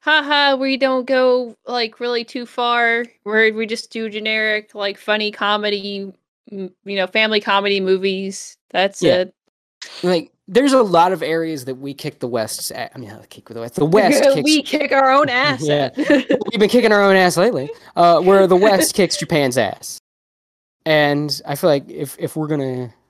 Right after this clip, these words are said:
Speaker 2: let that blossom, we gotta let that blossom, you know what I mean? So
Speaker 1: Mm-hmm.
Speaker 2: anyone listen to this, once you're done, you know what? Head on over to Indiegogo and Crypto Comics. Just look for something cool. I'll gu-, I guarantee you'll find it. And then maybe think, when you do find it,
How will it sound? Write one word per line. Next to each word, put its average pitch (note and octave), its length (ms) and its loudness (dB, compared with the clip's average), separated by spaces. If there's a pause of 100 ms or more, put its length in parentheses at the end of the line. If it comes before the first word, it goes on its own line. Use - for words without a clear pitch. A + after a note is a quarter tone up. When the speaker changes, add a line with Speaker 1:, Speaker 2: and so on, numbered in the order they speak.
Speaker 2:
let C#3+ 320 -4
that C3+ 200 -2
blossom, C3 600 -4 (440)
we C#3 80 -4
gotta B2 120 0
let G#2 180 -6
that G2+ 160 -8
blossom, - 380 -6
you G2+ 60 -10
know G#2 80 -6
what G#2+ 80 -6
I G#2+ 60 -8
mean? A2 200 -12
So G#2+ 180 -6
Speaker 1:
Mm-hmm. - 260 -18
Speaker 2:
anyone E3 300 4
listen D#3 280 2
to F3+ 60 4
this, F#3+ 380 2 (360)
once G3+ 180 2
you're A3 80 -4
done, E3 240 2
you D3+ 60 2
know F3 100 4
what? F#3 120 0
Head F#3+ 140 -4
on F#3+ 100 0
over F3+ 160 0
to E3+ 80 -4
Indiegogo D#3 380 2
and B2+ 100 -4
Crypto - 240 -10
Comics. G#2+ 340 -14
Just G#3+ 140 -2
look A3+ 160 0
for A3 100 -6
something F#3+ 280 -6
cool. - 420 -10 (480)
I'll D3+ 80 -6
gu-, F#3+ 140 0
I G3 60 2
guarantee C4+ 420 2
you'll A#3+ 140 2
find G3+ 280 -2
it. - 100 -14 (760)
And E3 100 -2
then A#3+ 80 2
maybe B3+ 200 2
think, F3 320 0
when D#3 120 2
you F#3 80 0
do F#3 160 0
find A3 240 0
it, C4 120 -8